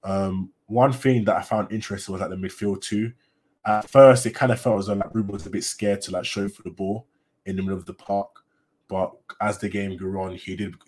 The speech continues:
get a bit more com-, comfortable in the game, and he was able to show a lot more promise.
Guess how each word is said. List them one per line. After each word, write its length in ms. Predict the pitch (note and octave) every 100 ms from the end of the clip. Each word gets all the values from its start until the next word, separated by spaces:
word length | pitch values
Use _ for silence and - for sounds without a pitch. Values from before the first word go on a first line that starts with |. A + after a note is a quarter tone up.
| _
get 180 | G2+ E2
a 40 |
bit 200 | E2+ G2
more 160 | E2 F2
com-, 220 | - F#2+ -
comfortable 400 | - F#2 F#2 F2 F2+
in 40 |
the 80 | F2
game, 300 | F2 F2 E2+
and 220 | E2 E2+ _ _ _
he 120 | - F#2+
was 120 | G2
able 80 | F2+
to 60 |
show 160 | - F#2
a 20 |
lot 120 | F#2+
more 120 | F2+
promise. 580 | - G2+ G#2 A2 - -